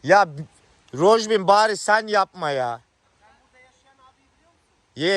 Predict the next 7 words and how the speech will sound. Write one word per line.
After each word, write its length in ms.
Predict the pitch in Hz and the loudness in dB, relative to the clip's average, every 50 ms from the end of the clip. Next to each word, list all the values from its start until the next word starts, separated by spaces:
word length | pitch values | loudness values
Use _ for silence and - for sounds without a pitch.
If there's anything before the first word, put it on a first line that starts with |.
| 190 | 0
ye, 220 | 190 202 208 170 143 | 0 0 0 0 2
ben, 220 | 175 196 208 208 - _ 147 135 123 120 - - | 2 2 0 -2 -8 _ _ -20 -20 -20 -6 0
takipçim 680 | 170 170 175 196 196 - 240 220 - - - 247 240 | 0 2 2 0 -2 -6 -10 -14 -12 -12 -12 -8 -4
yaşıyor 460 | 240 240 240 196 - - 208 185 165 | -2 -2 -2 -2 -4 -8 -8 -8 -8
burada. 300 | 143 139 127 113 101 85 - _ _ _ _ _ _ _ _ _ 208 233 262 277 277 262 247 262 277 277 254 _ _ 208 202 _ _ _ _ _ _ _ _ _ _ _ _ _ _ | -8 -10 -10 -10 -12 -12 -14 _ _ _ _ _ _ _ _ _ _ _ _ _ _ _ _ _ _ _ _ _ _ _ _ _ _ _ _ _ _ _ _ _ _ _ _ _ _
Ye. 400 | 117 139 170 196 202 180 139 95 _ _ _ _ _ _ _ _ _ _ _ _ _ _ _ _ _ | -10 -6 -4 -2 -2 -2 -4 -6 _ _ _ _ _ _ _ _ _ _ _ _ _ _ _ _ _
Burada 320 | - 147 165 170 196 202 | -8 -8 -2 2 2 2